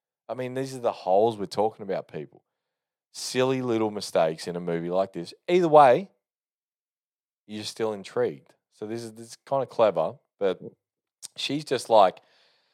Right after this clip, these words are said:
"Yeah, so, hey, you know, not many cops, uh,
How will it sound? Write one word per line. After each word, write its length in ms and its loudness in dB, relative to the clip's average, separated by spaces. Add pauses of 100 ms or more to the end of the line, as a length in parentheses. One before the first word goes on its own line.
(280)
"Yeah, 240 4
so, 380 4
hey, 300 2
you 280 -6
know, 220 2
not 200 2
many 200 -6
cops, 520 -4
uh, 520 0